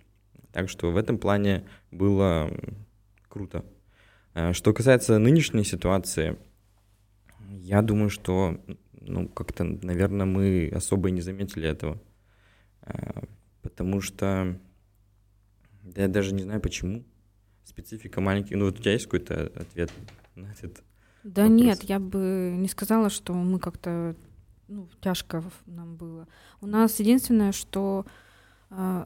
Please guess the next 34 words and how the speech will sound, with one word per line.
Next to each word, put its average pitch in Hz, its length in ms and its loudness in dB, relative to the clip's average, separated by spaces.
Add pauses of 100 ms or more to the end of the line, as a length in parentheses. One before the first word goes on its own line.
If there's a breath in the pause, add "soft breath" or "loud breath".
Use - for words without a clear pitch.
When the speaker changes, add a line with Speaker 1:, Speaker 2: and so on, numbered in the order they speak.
Speaker 2:
опять 208 360 4
же, 180 380 -2
с - 140 0
асбестом, 226 460 2
когда 196 260 2
мы 185 180 4
открывали, 180 680 0 (280)
тоже 233 360 8
это 180 240 2
вот 175 160 0
время 208 380 4
очень 185 260 0
сложное 190 540 2
для 170 160 -2
нас 170 320 0
было. 170 100 -10
Speaker 1:
Да, 87 300 2
да, 87 100 -6
да. 98 220 -14
Speaker 2:
Потому 202 280 6
что 190 200 0
мы 233 420 4
его 190 600 -2 (240)
открыли 247 580 2 (160)
в 226 280 0
мае 202 400 2
этого 202 460 -4
года, 170 400 -6 (140)
Speaker 1:
А, 220 60 -2 (100)
Speaker 2:
седьмого 226 320 4
мая. 165 340 0
Speaker 1:
да, 131 240 4
нужно 107 140 4
Speaker 2:
Соответственно 233 140 8